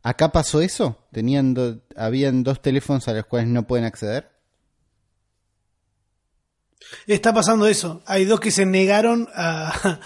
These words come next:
Speaker 2: <laughs> a dar la, la clave y la contraseña para poder entrar a sus teléfonos.
Speaker 1: ¿Por qué? ¿No?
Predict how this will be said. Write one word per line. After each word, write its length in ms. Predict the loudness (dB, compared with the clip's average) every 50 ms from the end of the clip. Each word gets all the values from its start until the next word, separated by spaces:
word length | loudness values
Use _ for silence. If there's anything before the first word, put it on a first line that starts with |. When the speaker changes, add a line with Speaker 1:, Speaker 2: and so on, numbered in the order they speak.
| -18 -20
Speaker 2:
<laughs> 180 | -20 -20 -16
a 160 | -12 -10 -6 -4
dar 220 | -2 -2 0 0
la, 760 | 0 0 -2 -2 -4 -6 -6 -8 -8 -10 -12 -14 -16 -18 -20 _ _ _ _ _ _ _
la 240 | -8 -6 -6 -6 -4
clave 340 | -2 0 0 2 2 2 2
y 20 |
la 120 | 0 0 -2
contraseña 480 | -4 -4 -4 -4 -2 -2 0 0 0
para 180 | 0 0 -2 -2
poder 200 | -2 -2 -2 0
entrar 260 | -2 -2 -2 -2 -4
a 80 | -4 -4
sus 460 | -4 -6 -6 -6 -6 -8 -10 -10 -10
teléfonos. 520 | -8 -6 -4 -4 -4 -6 -8 -12 -14 -20 _ _ _ _ _ _ _ _ _ _
Speaker 1:
¿Por 240 | _ -8 -8 -8 -10 _
qué? 360 | -14 -10 -8 -6 -6 -8 -10 -14 _ _ _ _ _
¿No? 220 | -10 -8 -8 -8